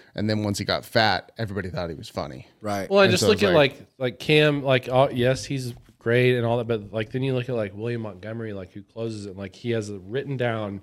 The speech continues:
Speaker 1: Yeah. Just on a little
Speaker 3: six things, and even if they don't hit, his, the way he
Speaker 1: Yeah.
Speaker 3: you
Speaker 2: Does
Speaker 3: know.
Speaker 2: the interview afterwards.
Speaker 3: Oh, it's,
Speaker 2: does
Speaker 3: I love
Speaker 2: great.
Speaker 3: it. I love it.
Speaker 2: I think, yeah, like, I, i-, i-, Cam Patterson kinda had to grow on me,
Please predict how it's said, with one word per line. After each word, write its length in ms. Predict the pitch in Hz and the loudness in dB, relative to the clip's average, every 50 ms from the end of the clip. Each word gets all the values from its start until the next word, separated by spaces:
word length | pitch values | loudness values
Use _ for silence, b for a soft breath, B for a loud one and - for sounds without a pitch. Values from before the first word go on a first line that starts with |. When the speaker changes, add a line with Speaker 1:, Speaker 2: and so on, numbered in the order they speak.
| - | -4
Speaker 1:
Yeah. 220 | - 107 107 87 95 b b b b b b b _ _ _ _ _ | 0 0 0 0 0 b b b b b b b _ _ _ _ _
Just 180 | 117 117 110 - | -4 -2 2 2
on 60 | 120 | 2
a 60 | 107 104 | 2 2
little 140 | 98 104 107 | 2 4 6
Speaker 3:
six 320 | 104 104 107 92 85 - | 8 8 6 6 4 -2
things, 720 | - - 180 170 160 139 120 117 113 110 107 - - - - _ | 2 4 6 8 8 6 4 2 -2 -4 -4 -8 -12 -14 -10 _
and 360 | 135 127 127 123 113 117 117 - _ - | -2 0 0 0 0 -2 -6 -8 _ -4
even 260 | 160 156 165 180 175 | -2 0 4 6 6
if 140 | 165 165 - | 6 6 6
they 100 | 151 143 | 4 4
don't 180 | 139 127 110 | 6 4 2
hit, 320 | 95 98 123 113 107 - - | 0 0 0 0 0 -2 -4
his, 320 | - 127 113 104 - - - - | -6 -6 -6 -6 -8 -10 -8 -6
the 80 | 120 | -4
way 140 | 117 117 110 | -2 0 0
he 160 | 113 117 107 101 117 - _ _ _ _ _ _ _ _ _ _ | 0 -2 -4 -8 -10 -16 _ _ _ _ _ _ _ _ _ _
Speaker 1:
Yeah. 240 | - 101 101 80 - - | 0 2 2 2 0 -2
Speaker 3:
you 60 | 143 139 | 0 2
Speaker 2:
Does 180 | 135 127 - | 4 4 4
Speaker 3:
know. 60 | 135 127 | 2 2
Speaker 2:
the 60 | 127 | 2
interview 360 | 127 131 131 127 123 120 113 113 | 2 2 2 2 2 4 4 4
afterwards. 520 | 110 110 110 - 120 107 101 95 95 190 | 4 2 2 0 -2 -2 0 2 4 6
Speaker 3:
Oh, 100 | 208 190 | 8 8
it's, 100 | 160 - | 8 6
Speaker 2:
does 80 | - - | 4 4
Speaker 3:
I 80 | 170 156 | 6 6
love 260 | 147 156 175 202 220 | 6 8 8 6 6
Speaker 2:
great. 100 | 170 113 - | 6 2 -2
Speaker 3:
it. 80 | - - | -4 -2
I 120 | 117 135 135 | 0 2 4
love 280 | 127 127 139 151 143 | 6 6 6 6 6
it. 240 | 127 101 - - - - _ - _ - | 4 0 -4 -8 -14 -20 _ -14 _ 0
Speaker 2:
I 120 | 151 165 | 0 2
think, 280 | 165 190 196 190 185 - - | 2 2 0 0 -4 -4 2
yeah, 340 | 156 156 151 123 110 98 101 | 4 4 6 6 4 2 2
like, 220 | 107 127 135 - - | 0 0 0 2 4
I, 340 | 165 175 185 190 190 180 - - | 6 6 6 6 4 2 -2 -6
i-, 180 | 151 151 135 - 135 139 - _ _ _ | -8 -8 -8 -10 -12 -16 -18 _ _ _
i-, 40 | 139 | -8
Cam 220 | - - 180 185 | -2 2 2 2
Patterson 480 | 175 180 165 151 151 143 - - 139 127 | 2 4 2 2 2 2 -2 -2 -4 -4
kinda 240 | - - 131 120 117 | -4 -4 -2 -2 -2
had 120 | 120 113 | -2 -2
to 60 | 101 | -4
grow 220 | 95 87 101 101 98 | -2 0 0 0 2
on 140 | 104 113 120 | 0 0 0
me, 200 | 123 127 135 139 | 0 0 -2 -4